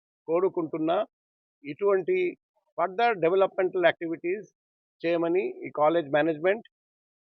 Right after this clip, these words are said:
and ఇక్కడ లోకల్ ఎమ్మెల్యే గారికి ధన్యవాదాలు, కృతజ్ఞతలు. ఆయన చొరవ వల్ల ఇవన్నీ జరుగుతున్నాయి. So,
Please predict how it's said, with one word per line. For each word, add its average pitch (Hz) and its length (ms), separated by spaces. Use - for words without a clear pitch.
and 156 340
ఇక్కడ 160 280
లోకల్ 160 360
ఎమ్మెల్యే 170 280
గారికి 170 380
ధన్యవాదాలు, 165 680
కృతజ్ఞతలు. 160 720
ఆయన 147 280
చొరవ 156 320
వల్ల 160 220
ఇవన్నీ 151 400
జరుగుతున్నాయి. 160 640
So, 147 140